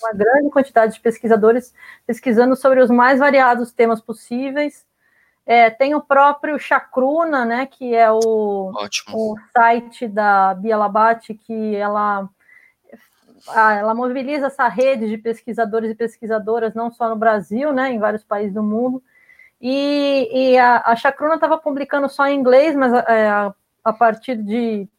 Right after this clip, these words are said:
Speaker 1: desse mês passou a publicar também o Chacruna Latinoamérica em português e espanhol, e é bem legal dar uma checada.
Speaker 2: Pra quem,
Speaker 1: Enfim.
Speaker 2: é, só,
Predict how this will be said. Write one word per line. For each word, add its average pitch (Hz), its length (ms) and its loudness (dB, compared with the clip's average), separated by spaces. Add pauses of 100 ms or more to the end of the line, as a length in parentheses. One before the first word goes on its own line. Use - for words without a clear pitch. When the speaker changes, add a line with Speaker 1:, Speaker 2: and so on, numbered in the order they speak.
(180)
Speaker 1:
desse 233 320 -2
mês 269 400 -2 (240)
passou 233 320 0
a 226 60 2
publicar 226 420 -2
também 220 260 -4
o 214 60 -4
Chacruna 226 480 -4
Latinoamérica 214 880 -2
em 208 100 -6
português 202 520 -6
e 190 80 -10
espanhol, 233 680 0 (600)
e 202 80 -6
é 208 80 0
bem 220 180 -4
legal 208 380 0
dar 220 120 -2
uma 220 240 -2
checada. 196 760 -2 (440)
Speaker 2:
Pra 117 140 -8
quem, 147 220 -6
Speaker 1:
Enfim. 285 160 -2 (220)
Speaker 2:
é, 123 220 -2 (160)
só, 151 360 0